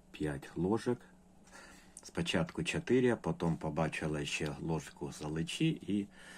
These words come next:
дописала в заказ ще одну. Ну, не м-, не могла вона не забрати таку гарну ложку. Ну, от я щас продемонструю вам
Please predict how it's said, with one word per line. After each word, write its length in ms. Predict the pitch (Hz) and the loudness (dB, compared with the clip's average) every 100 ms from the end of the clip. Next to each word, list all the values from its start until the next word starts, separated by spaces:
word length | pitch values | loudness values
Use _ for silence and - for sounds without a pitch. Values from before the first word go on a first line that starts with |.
| - - - - - - - | -18 -20 -20 -20 -20 -20 -10
дописала 760 | 82 92 - 85 - 85 80 78 | 0 2 2 -2 2 2 4 0
в 60 | |
заказ 540 | 71 76 - 110 110 - | -2 -6 -2 -2 -2 -6
ще 260 | - 73 | -4 -2
одну. 340 | 69 69 71 69 | -4 -6 -8 -4
Ну, 200 | 78 87 - 71 | -2 -2 -4 -6
не 60 | |
м-, 160 | 76 78 - | -6 -6 -4
не 140 | 80 | 0
могла 380 | 82 82 80 73 | 2 2 0 -2
вона 400 | 71 73 71 69 - - - - - - - - | -2 -4 -6 -8 -12 -18 -18 -18 -18 -18 -18 -6
не 180 | - 78 | -2 -2
забрати 540 | 76 71 - 101 - | -4 -2 0 0 0
таку 420 | - 69 - 90 85 - - | -6 -8 -4 -4 -4 -8 -16
гарну 480 | - 76 82 160 143 - - | -8 -6 -4 -6 -8 -10 -10
ложку. 500 | 76 71 - - - - - - | -8 -8 -12 -14 -16 -16 -20 -6
Ну, 200 | 196 254 | -2 0
от 160 | 170 - | -2 -4
я 220 | - - | -2 -2
щас 320 | - 78 - - | -2 -4 -6 -6
продемонструю 800 | - 73 78 78 76 - 104 92 | -4 -2 -2 -4 -6 -2 0 2
вам 220 | 82 | 0